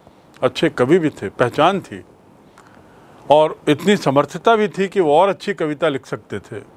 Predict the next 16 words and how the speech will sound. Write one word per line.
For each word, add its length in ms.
और 280
ज़्यादा 280
ऊंचाइयों 560
पे 120
पहुंच 340
सकते 320
थे, 140
higher 600
forms, 560
और 300
ज़्यादा 340
ऊंचाइयों 680
पर 140
पहुंच 340
सकते 300
थे, 240